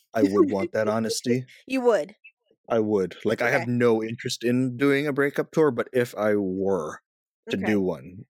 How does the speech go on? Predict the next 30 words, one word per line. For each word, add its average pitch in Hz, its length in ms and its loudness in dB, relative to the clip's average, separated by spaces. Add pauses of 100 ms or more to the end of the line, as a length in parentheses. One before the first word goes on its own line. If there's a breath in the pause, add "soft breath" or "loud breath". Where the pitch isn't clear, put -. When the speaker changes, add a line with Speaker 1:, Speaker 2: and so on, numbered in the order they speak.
(100)
Speaker 1:
I 113 120 0
would 110 180 0
want 104 260 -2
this - 180 -2
honesty 98 380 -6
because 113 240 -2
otherwise, 110 440 0
what's 92 220 -4
the 90 100 -16
point? 85 380 -10 (880 soft breath)
Speaker 2:
Mm, 226 520 -8
Speaker 1:
You 107 140 -2
know, 202 280 0
Speaker 2:
true, 208 200 -6
Speaker 1:
we're 117 100 0
Speaker 2:
true, 113 100 4
Speaker 1:
like, 110 240 0
Speaker 2:
true. - 0 -
Speaker 1:
as, 127 160 2
as 120 260 0
painful 127 520 0
a-, 110 260 0 (100)
as, 110 220 2 (440)
as 113 220 0
it 107 80 -2
would 104 220 0
be, 113 140 2
we're 104 160 2
like, 110 220 2
"Yep, 139 260 2